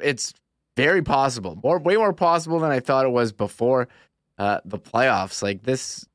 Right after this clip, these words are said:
I think the East is actually very wide open. It's coming in, you're like, "Oh, it's Boston's. They're winning hundred percent." Well, now they're done. So I think it's, and just about anyone could win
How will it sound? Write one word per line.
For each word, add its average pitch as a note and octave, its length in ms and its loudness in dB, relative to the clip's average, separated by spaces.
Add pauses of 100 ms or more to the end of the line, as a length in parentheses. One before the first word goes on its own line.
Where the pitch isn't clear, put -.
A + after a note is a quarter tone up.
(120)
I B2+ 80 0
think F#3+ 140 0
the C3 180 -2
East F3+ 240 -2
is G#2+ 160 0
actually A#2+ 360 0
very A#2+ 320 2
wide B2 280 2
open. A#2+ 400 0 (320)
It's A#2 80 -8
coming F#3 300 0
in, F#3+ 80 2
you're D3+ 80 4
like, C3 80 0
"Oh, C#3+ 100 2
it's - 160 -4
Boston's. A#2 560 -2
They're G#2 120 -6
winning G2 360 -4
hundred G2+ 240 -4
percent." A#2 300 -4
Well, A#2+ 80 2
now F3 140 4
they're G3+ 120 2
done. F3+ 360 0 (420)
So A#2 80 -2
I A#2+ 80 2
think F#3+ 120 2
it's, C#3+ 220 -6
and B2 240 -2
just D3+ 240 -2
about D3+ 200 0
anyone F3 340 0
could A#2 140 -4
win A#2+ 260 0